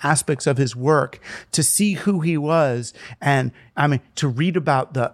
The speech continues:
various apartments that in, that his family was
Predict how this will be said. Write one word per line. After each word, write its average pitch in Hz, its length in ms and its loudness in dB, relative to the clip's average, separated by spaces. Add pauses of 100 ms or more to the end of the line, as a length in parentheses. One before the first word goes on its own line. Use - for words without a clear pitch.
various 160 520 0
apartments 135 720 0
that - 200 -4 (280)
in, 147 320 2
that 143 220 0
his 131 160 -2
family 151 420 0
was 120 240 -6